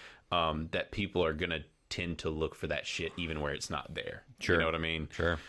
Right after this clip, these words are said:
Speaker 1: Like, I, I think that that will continue to happen unless he steps even more back a little bit. Um,
Speaker 2: Mm-hmm.
Speaker 1: and I mean, 'cause he still talks about the shit, and people now just, like, badger him about it 'cause he's talked about it so much. Like, one of the issues that I had with him was early on, he came out after Get Out, and he was basically like, "I, yeah, I'm never gonna put, like, a white male lead in one of my movies."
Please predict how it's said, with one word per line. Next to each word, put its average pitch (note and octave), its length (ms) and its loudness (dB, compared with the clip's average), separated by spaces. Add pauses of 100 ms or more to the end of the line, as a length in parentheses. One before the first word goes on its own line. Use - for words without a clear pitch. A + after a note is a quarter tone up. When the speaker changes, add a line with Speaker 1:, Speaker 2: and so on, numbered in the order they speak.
(140)
Speaker 1:
Like, F#2 340 6
I, F2 200 6
I - 20 0
think E2+ 220 -2
that E2+ 80 -6
that E2 140 2
will D#2 100 2
continue D#2+ 360 -4
to D2+ 80 0
happen D#2 240 -2
unless D2+ 240 -4
he E2 120 -6
steps - 340 -4
even D2+ 160 -4
more C#2+ 180 -4
back D2 580 -4
a F2 40 0
little D#2+ 220 4
bit. D#2+ 340 2 (120)
Um, D#2 280 2
Speaker 2:
Mm-hmm. - 80 -2
Speaker 1:
and F#2 100 -2
I F2 40 -2
mean, E2+ 120 -2
'cause - 140 -4
he D3 120 2
still F#2+ 260 0
talks D2+ 320 -4
about - 160 0
the - 60 -8
shit, - 220 -4
and F#2 80 -8
people G2 240 -2
now F2 280 2
just, D#2 180 -2
like, D#2+ 160 -4
badger F#2 280 4
him D#2+ 60 0
about D2+ 140 2
it D#2 80 -4
'cause D#2+ 100 -8
he's D#2 80 -8
talked C3+ 160 0
about D2+ 140 -2
it C2 80 -4
so D#2 80 -4
much. D#2 180 -4
Like, E2 180 0 (200)
one C3+ 160 6
of C#3 40 6
the A#2 120 4
issues A2+ 260 0
that F#2 120 6
I E2+ 60 6
had B2 220 6
with G#2+ 140 2
him F2+ 240 0
was D#2+ 260 2
early D#2+ 300 4
on, F#2+ 220 4
he F2 100 -4
came E2 240 -4
out F#2 420 4 (240)
after D#2+ 560 2 (140)
Get E2+ 140 4
Out, F2 220 6
and - 80 -6
he E2+ 60 -2
was E2+ 100 -4
basically F2+ 320 0
like, G2 60 0
"I, F#2+ 100 8
yeah, G2 300 6
I'm G2+ 80 4
never F2+ 200 4
gonna E2 120 0
put, - 220 0
like, D#2 100 2
a D#2+ 60 2
white D2+ 260 2
male D2 220 -2
lead D2+ 180 -4
in E2 60 -6
one E2 120 -4
of G1+ 120 -4
my G1+ 80 -6
movies." - 400 -8